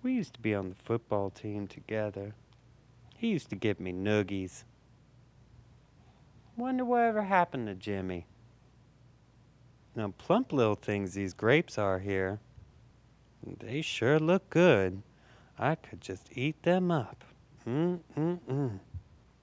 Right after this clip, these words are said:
Now take hold of your own little corn cob here. Or should I say, my big ear of corn. Hmm. Get you some of this black bean black. Just a little bit.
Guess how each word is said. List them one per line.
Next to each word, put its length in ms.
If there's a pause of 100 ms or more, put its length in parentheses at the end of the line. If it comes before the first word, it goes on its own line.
(680)
Now 140
take 340
hold 260
of 140
your 140
own 200
little 160
corn 360
cob 360
here. 420 (880)
Or 200
should 220
I 140
say, 540 (380)
my 220
big 360
ear 340
of 180
corn. 680 (240)
Hmm. 160 (560)
Get 280
you 60
some 260
of 80
this 300 (520)
black 400 (100)
bean 400
black. 600 (1800)
Just 260
a 40
little 280
bit. 340